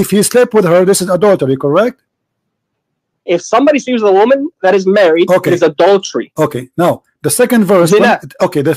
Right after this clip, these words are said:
Speaker 1: the, then it says here, "Then you shall bring them both out into the, the gate of the city, and you stone them both," correct?
Speaker 2: Stone them both.
Speaker 1: Okay, what is the
Speaker 2: But
Speaker 1: difference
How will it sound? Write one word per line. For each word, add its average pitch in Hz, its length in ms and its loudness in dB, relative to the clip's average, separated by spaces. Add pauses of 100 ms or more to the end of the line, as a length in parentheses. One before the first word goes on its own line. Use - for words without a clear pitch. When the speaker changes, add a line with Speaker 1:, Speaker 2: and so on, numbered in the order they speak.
Speaker 1:
the, 160 360 -4
then 202 240 0
it 143 140 -10
says 226 260 0
here, 156 300 -2 (220)
"Then 220 200 2
you 233 100 4
shall 202 240 0
bring 208 260 0
them 185 180 0
both 214 440 0
out 214 260 0
into 196 160 -6
the, 165 140 -2
the 160 160 -2
gate 214 220 -2
of 165 80 -2
the 160 80 -2
city, 226 540 -2
and 170 120 -2
you 170 100 2
stone 196 340 -2
them 190 140 -2
both," 180 240 0
correct? 190 440 -2 (380)
Speaker 2:
Stone 180 360 0
them 180 220 0
both. 180 320 2
Speaker 1:
Okay, 143 280 -2 (220)
what 233 220 0
is 233 80 0
the 220 100 0
Speaker 2:
But - 80 2
Speaker 1:
difference - 100 0